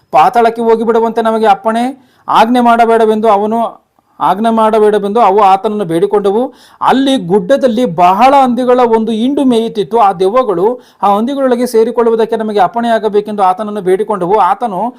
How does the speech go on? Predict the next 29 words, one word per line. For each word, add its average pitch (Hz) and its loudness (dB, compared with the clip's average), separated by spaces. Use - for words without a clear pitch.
ಆಗಲಿ 247 2
ಎಂದು 220 0
ಅವು, 196 0
ಆಗಲಿ 226 0
ಎಂದು 214 -2
ಅವುಗಳಿಗೆ 240 4
ಅಪ್ಪಣೆ 254 0
ಕೊಡಲು 226 -2
ದೆವ್ವಗಳು 247 2
ಆ 214 4
ಮನುಷ್ಯನೊಳಗೆ 226 -2
ಹೋಗ್-, 185 -2
ಮನುಷ್ಯನೊಳಗಿಂದ 233 0
ಹೊರಗೆ 196 0
ಬಂದು 220 0
ಹಂದಿಗಳೊಳಗೆ 247 0
ಹೊಕ್ಕವು." 196 0
ಈ 180 -6
ಮಾತುಗಳನ್ನ 254 -4
ಬಹಳಷ್ಟು 196 -4
ಸಾರಿ 202 -4
ನಾವು 240 -2
ಓದಿದೀವಿ, 170 -4
ಆದ್ರೆ 262 -2
ಇದ್ರ 262 -8
ಪರಮಾರ್ಥವನ್ನು 240 -2
ನಾವು 220 0
ಅರ್ಥ 196 -2
ಮಾಡಿಕೊಂಡಿಲ್ಲ. 170 -8